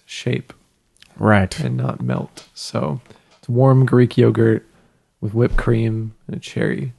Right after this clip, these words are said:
Speaker 2: Nice.
Speaker 1: You know, and they gotta drink that
Speaker 2: I like Greek yogurt.
Speaker 1: sometimes. So.
Speaker 2: Yeah.
Speaker 1: Do you think you could drink warm Greek yogurt?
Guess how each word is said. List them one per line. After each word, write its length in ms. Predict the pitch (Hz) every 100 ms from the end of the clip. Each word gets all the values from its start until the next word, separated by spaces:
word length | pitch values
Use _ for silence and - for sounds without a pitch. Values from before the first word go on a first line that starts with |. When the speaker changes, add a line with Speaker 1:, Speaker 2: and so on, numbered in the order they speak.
| _ _ _ -
Speaker 2:
Nice. 760 | 107 90 - - - - - -
Speaker 1:
You 120 | - 71
know, 240 | 67 117 -
and 100 | 139
they 60 | 147
gotta 300 | 135 143 123 - _ _ _ _ _ _ _ _
drink 260 | - 131 -
that 220 | - - _ _ -
Speaker 2:
I 80 | 127
like 160 | 156 165
Greek 240 | 110 101
yogurt. 240 | - 107
Speaker 1:
sometimes. 540 | - - - 127 - - _ _
So. 220 | _ - _ _ _ _ -
Speaker 2:
Yeah. 160 | 117 101 _ _ -
Speaker 1:
Do 80 |
you 40 | 117
think 120 | 117
you 80 | 120
could 160 | -
drink 320 | 107 113 117 113
warm 340 | 113 113 117
Greek 240 | 117 120
yogurt? 380 | 135 127 127 135